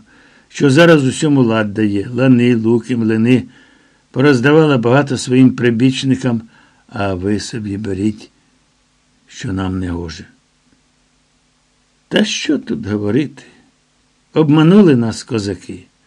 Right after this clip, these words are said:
Казали, виб'ємо панів ляхів, разом будемо панувати на Вкраїні. Та лиш не так сталося.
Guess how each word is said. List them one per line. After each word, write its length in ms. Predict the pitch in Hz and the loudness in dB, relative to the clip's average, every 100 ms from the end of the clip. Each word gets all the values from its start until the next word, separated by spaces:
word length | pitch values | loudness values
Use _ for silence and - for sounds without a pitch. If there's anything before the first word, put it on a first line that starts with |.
| _ _ _ _ _ _ _ | _ _ _ _ _ _ _
Казали, 520 | 120 117 127 120 117 | -2 2 4 4 2
виб'ємо 580 | 110 156 165 120 113 104 | 4 4 4 2 0 0
панів 400 | 110 110 107 101 | -2 0 0 0
ляхів, 480 | 110 139 135 127 117 _ _ _ _ _ _ _ _ - | 0 -2 -4 -14 -16 _ _ _ _ _ _ _ _ -4
разом 520 | 110 160 160 127 110 | 4 6 6 4 2
будемо 460 | 101 131 120 113 107 | 2 2 4 2 0
панувати 720 | - 101 101 95 123 131 107 | -4 -6 -4 0 0 0 -2
на 140 | 104 | -6
Вкраїні. 760 | 104 - 113 104 101 101 95 87 _ _ _ _ _ _ _ _ _ _ _ | -6 -8 -6 -4 -4 -6 -6 -10 _ _ _ _ _ _ _ _ _ _ _
Та 140 | 131 | -10
лиш 260 | 107 113 - | -8 -8 -8
не 120 | 110 | -8
так 260 | 90 110 - | -6 -8 -8
сталося. 800 | - - 110 110 101 85 - | -14 -4 -2 0 -2 -6 -14